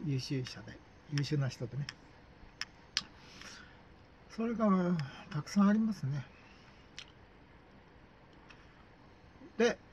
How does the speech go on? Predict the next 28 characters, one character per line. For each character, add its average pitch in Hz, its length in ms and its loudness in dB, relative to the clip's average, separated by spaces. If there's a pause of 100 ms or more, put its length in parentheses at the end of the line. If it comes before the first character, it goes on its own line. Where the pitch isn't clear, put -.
ま 202 200 8
あ、 185 40 2
そ-、 196 280 -4 (100)
そ 196 180 4
う 208 40 6
い - 20 4
う 208 60 0
こ 214 100 -2
と 202 140 2
で、 196 220 4 (3750)
え 175 40 -2
ー、 170 720 4 (460)
え 151 640 -6
ー、 185 40 -10
ち - 100 -8
ょ 151 40 -2
っ - 20 -16
と 139 60 -6
記 127 160 -6
録 131 340 -2
取 135 140 -6
っ - 20 -14
と - 80 -10
き - 120 -10
ま 107 140 -4
し - 100 -12
た。 - 180 -8 (1400)
え 131 720 -4